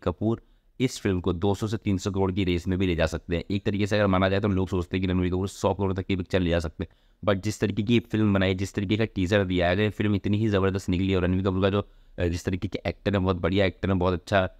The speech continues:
अपना रोल निभाते हैं, अगर ये उस तरीके की फिल्म निकली तो ये फिल्म सौ करोड़, दो सौ करोड़, तीन सौ करोड़ वाली फिल्म हो, ये फिल्म कितना कमाएगी इसको हम जज नहीं कर सकते।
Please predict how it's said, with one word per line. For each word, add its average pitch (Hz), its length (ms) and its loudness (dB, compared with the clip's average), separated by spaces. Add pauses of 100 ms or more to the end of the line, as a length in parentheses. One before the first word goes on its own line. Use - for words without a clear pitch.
(180)
अपना 95 200 4
रोल 92 220 4
निभाते 85 400 0
हैं, 95 100 0 (200)
अगर 98 260 2
ये 101 200 -2
उस 104 140 -4
तरीके 98 240 -2
की 104 160 0
फिल्म 101 200 0
निकली 90 300 -2 (280)
तो 98 60 -2
ये 95 80 0
फिल्म 101 360 0 (380)
सौ 101 260 2
करोड़, 98 280 0
दो 95 180 0
सौ 101 160 -2
करोड़, 101 180 0
तीन 101 240 0
सौ 107 160 0
करोड़ 98 180 2
वाली 90 180 2
फिल्म 90 260 0
हो, 95 80 2
ये 95 80 2
फिल्म 98 220 0
कितना 95 300 -2
कमाएगी 92 360 0
इसको 90 200 -4
हम 92 160 0
जज 82 200 0
नहीं 87 200 0
कर 90 100 0
सकते। 87 280 -2